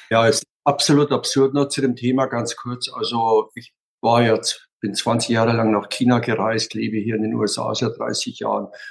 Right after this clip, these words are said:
Und wie also aus, aus machtpolitischen Gründen, äh, die Thematik sich brutal verschlechtert hat in den letzten zwei, drei, vier Jahren. Das ist unglaublich. Das ist sehr gefährlich,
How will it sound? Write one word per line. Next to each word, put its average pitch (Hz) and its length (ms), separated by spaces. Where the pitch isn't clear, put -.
Und 113 420
wie 120 160
also 123 180
aus, 117 260
aus 120 300
machtpolitischen 123 840
Gründen, 123 640
äh, 104 400
die 110 680
Thematik 117 560
sich - 400
brutal 127 680
verschlechtert 123 720
hat 123 240
in 127 80
den 110 120
letzten 117 380
zwei, 110 300
drei, 113 240
vier 113 280
Jahren. 107 360
Das 107 120
ist 120 180
unglaublich. 104 680
Das 120 80
ist - 160
sehr 131 160
gefährlich, 120 600